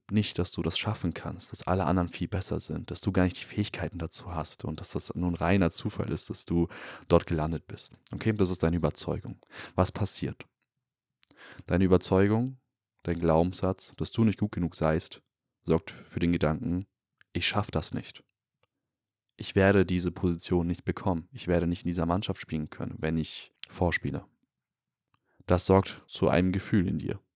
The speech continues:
Und zwar dem Gefühl, vielleicht Angst, vielleicht auch einfach Druck. So, jetzt gehst du auf das Spielfeld und spürst diese Emotion. Wir alle können uns mit Sicherheit vorstellen, wie gut man spielt.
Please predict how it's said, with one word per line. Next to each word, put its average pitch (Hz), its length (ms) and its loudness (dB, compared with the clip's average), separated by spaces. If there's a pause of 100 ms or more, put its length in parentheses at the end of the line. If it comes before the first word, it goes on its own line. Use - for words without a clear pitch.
(200)
Und - 120 -4
zwar 80 280 2
dem 80 140 0
Gefühl, 95 560 0 (880)
vielleicht - 420 -2
Angst, 85 520 0 (1040)
vielleicht 82 520 2
auch - 140 -6
einfach 80 600 -2 (140)
Druck. 95 440 4 (1400)
So, 80 300 0 (120)
jetzt - 180 -4
gehst 95 240 2
du 95 60 8
auf 90 80 6
das 85 160 0
Spielfeld 95 640 0
und 87 140 -2
spürst - 320 0
diese 87 180 -2
Emotion. - 580 -2 (520)
Wir - 160 2
alle 87 140 8
können 87 180 0
uns - 160 0
mit 85 100 -6
Sicherheit - 260 -6
vorstellen, 80 400 -2
wie 90 80 -2
gut - 220 -4
man 80 160 0
spielt. - 520 -4